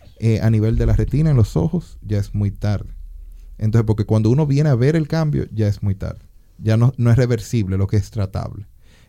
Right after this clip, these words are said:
Entonces, por eso siempre, muchachos jóvenes, las mujeres jóvenes que nos escuchan, tómense la presión. Si la tienen elevada, acudan a su médico y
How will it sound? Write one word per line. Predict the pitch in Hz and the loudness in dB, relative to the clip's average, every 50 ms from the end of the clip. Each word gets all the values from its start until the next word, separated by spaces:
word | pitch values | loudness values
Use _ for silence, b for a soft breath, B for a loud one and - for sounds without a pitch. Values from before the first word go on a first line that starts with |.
| b | b
Entonces, | b 110 113 110 101 120 113 101 104 104 | b 0 0 2 2 2 2 2 2 0
por | 98 107 110 117 | 0 2 2 2
eso | 107 - 107 | 2 0 -2
siempre, | - - 135 156 165 175 170 | -2 0 2 2 2 2 0
muchachos | 143 117 - 110 110 - 104 95 | 0 2 2 0 2 2 2 2
jóvenes, | - 123 143 156 165 175 180 190 196 180 151 | 4 4 4 6 6 6 4 4 2 2 0
las | 120 104 | 0 2
mujeres | 101 98 98 104 107 95 | 2 4 4 4 2 4
jóvenes | 110 113 120 123 123 120 | 4 4 4 2 2 2
que | 120 | 2
nos | 113 113 | 2 2
escuchan, | 113 - - 165 175 180 196 196 202 B B B B B B B B - | 2 2 2 0 0 0 -2 -6 -6 B B B B B B B B -4
tómense | - 104 104 107 107 - 117 | 0 0 2 2 2 0 0
la | 101 98 | -2 -2
presión. | - - 92 - - 107 120 123 131 143 156 170 190 - b b b b b | -2 -2 -4 -2 -2 0 2 4 4 4 4 2 0 -4 b b b b b
Si | b - - 110 | b -6 -2 0
la | 107 101 | 0 2
tienen | 98 107 107 107 107 | 2 2 2 4 4
elevada, | 104 101 107 135 160 175 185 165 123 - - | 4 4 4 4 4 4 4 2 0 -2 -4
acudan | - 101 - - 110 107 113 117 | -4 -4 -2 0 0 0 2 0
a | 113 | 0
su | - - 180 | 0 0 0
médico | 196 196 190 180 175 175 185 180 - B B B B B B | 0 0 0 0 -2 -2 -4 -8 -8 B B B B B B
y | - 226 233 233 226 220 - | 0 2 4 4 4 2 0